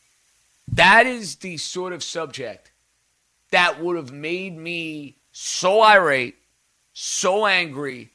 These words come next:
so ticked off a month ago. How dare, how dare, how dare Major League Baseball do this to me, you, and any of the New York fan that's out there? Now, I gotta be honest.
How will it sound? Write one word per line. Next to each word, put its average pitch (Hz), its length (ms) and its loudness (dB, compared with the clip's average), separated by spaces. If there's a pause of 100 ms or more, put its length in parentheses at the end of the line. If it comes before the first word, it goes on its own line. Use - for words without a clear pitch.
(100)
so 208 400 -2
ticked 208 380 0
off 151 400 0 (760)
a 190 120 0
month 214 260 2
ago. 123 200 -2 (840)
How 208 340 2 (100)
dare, 190 520 2 (100)
how 208 240 0 (160)
dare, 185 500 0
how 185 200 0
dare 180 380 -2
Major 165 320 -8
League 156 180 -8
Baseball 151 400 -6
do 156 180 -8
this 151 240 -8
to 135 100 -16
me, 165 540 -8 (160)
you, 160 400 -4
and 147 160 -2
any 156 200 -2
of 135 120 -6
the 131 60 -12
New 139 60 -6
York 139 240 0
fan 131 220 0
that's 113 140 -4
out 120 220 4
there? 85 160 -8 (840)
Now, 175 300 4
I 190 80 2
gotta 208 180 4
be 135 140 0
honest. 147 420 -4